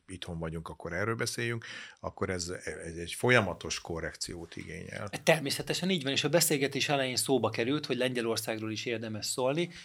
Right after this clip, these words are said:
Speaker 2: Mondom ezt a két esetet, Lengyelország, Német-, ö, Lengyelország, illetve Magyarország, az E U-s pénzek, azok be voltak tervezve a költségvetésbe.
Speaker 1: Igen, igen, igen.
Speaker 2: És ugye, tehát ezek, tehát onnan hiányoznak. És tényleg nagyon sajnálatos, hogy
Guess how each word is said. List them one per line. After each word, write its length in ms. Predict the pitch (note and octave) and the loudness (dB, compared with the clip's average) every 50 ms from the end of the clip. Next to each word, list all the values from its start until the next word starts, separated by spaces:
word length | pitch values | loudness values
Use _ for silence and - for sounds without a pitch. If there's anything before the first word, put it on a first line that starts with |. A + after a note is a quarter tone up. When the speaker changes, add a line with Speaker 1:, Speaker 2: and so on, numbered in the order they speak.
| - - _ | -20 -12 _
Speaker 2:
Mondom 320 | D3 D#3+ D#3+ C#3+ C3 B2 | 2 2 4 4 2 2
ezt 180 | B2+ A2+ - - | 0 -2 -2 -2
a 40 | |
két 260 | A#2 - D3 B2 - - | -4 -2 -2 -4 -4 -2
esetet, 520 | - - - F#3+ F3+ - E3 D3+ - - - | -4 -2 -2 -2 -2 -2 -2 -2 -4 -8 -6
Lengyelország, 760 | C#3+ C#3 D3 D#3+ E3 D#3 C#3+ D3 C#3 B2 - - A2+ G#2+ G#2 | -2 -2 0 2 2 2 2 2 2 0 0 -2 -4 -6 -6
Német-, 420 | A2 A#2 C3 C#3+ D3+ D#3+ D#3 - | -6 -6 -4 -4 -4 -6 -8 -8
ö, 280 | - B2 A2+ A2 A2 A#2+ | -6 -6 -4 -4 -4 -6
Lengyelország, 600 | B2+ C3+ C#3 C#3 C3+ C3 B2 A#2 A#2 - A2+ A2+ | -2 -2 -2 0 0 0 0 0 0 -2 -2 -2
illetve 260 | A#2 A2+ A2 A2 - | -2 -4 -4 -4 -6
Magyarország, 800 | G#2 G2+ G2+ G2+ A2+ A#2 C3+ D3 D3 - - F3 F3 F3+ F3 - - - - - _ | -6 -6 -4 -4 -2 -2 -2 -2 -2 -2 0 0 0 0 -2 -6 -14 -20 -20 -18 _
az 140 | - A#2 B2 | -8 -2 -2
E 100 | C#3 C3+ | 0 0
U-s 220 | A#2+ G#2+ - - | 0 -4 -6 -6
pénzek, 640 | - - A2+ G#2+ A2 G#2+ G2+ A#2+ C#3+ F3 G3 - - _ _ | -4 -4 -4 -2 -2 -2 0 2 2 2 0 -2 -10 _ _
azok 180 | - G3 G3+ F#3 | -4 -4 0 2
be 120 | F3 D3 | 2 2
voltak 380 | A#2+ B2 A2+ A2 - A#2 - - | 2 0 -2 -2 -2 -6 -6 -4
tervezve 460 | - G2+ F2+ F2 - F#2 F#2 F#2+ G2+ | -4 -4 -4 -4 -6 -8 -6 -6 -6
a 80 | F#2+ | -8
költségvetésbe. 1040 | - - G#2 G2 - - - G#2 G2+ G#2 G2+ - B2 G2+ F#2 F#2+ F#2 G2 - - - _ | -6 -8 -10 -4 -4 -4 -4 -4 -6 -10 -4 -2 -2 0 0 -2 -4 -6 -8 -12 -14 _
Speaker 1:
Igen, 140 | - F#2 F#2 | -10 -10 -8
igen, 120 | F#2 F2+ | -8 -8
igen. 160 | F2+ F2+ F2+ | -8 -6 -2
Speaker 2:
És 180 | D#3+ - - - | 0 0 0 0
ugye, 360 | D#3 C#3+ C#3+ D3 D3+ - - - - _ | -2 -2 0 0 -2 -2 -6 -10 -10 _
tehát 200 | - - - - | -10 -4 0 2
ezek, 360 | D#3+ - F3 F3 - - - _ _ _ _ _ | 2 2 0 -2 -4 -10 -14 _ _ _ _ _
tehát 300 | - - - - F3 E3+ | -10 -6 -2 0 2 2
onnan 80 | E3 D#3 | 2 2
hiányoznak. 800 | D3+ E3 C#3+ A#2+ G#2 G2+ F#2+ F#2+ F#2+ - - - - - - - | 2 2 0 0 0 -2 -4 -6 -8 -8 -8 -10 -12 -16 -18 -10
És 120 | - - | -10 -4
tényleg 260 | - - G3 F3+ D3 D3 | -2 0 0 0 2 2
nagyon 220 | F3 F3+ C#3+ A#2 | 2 0 2 0
sajnálatos, 800 | - - B2+ A#2 A2+ G#2 G#2 G2+ G#2 G#2 G#2 - C#3+ E3 D#3+ - | 0 0 0 0 0 0 -2 -2 -4 -4 -4 -2 -2 -2 -2 -4
hogy 280 | - - B2+ A#2 A2+ | -4 -4 -4 -4 -4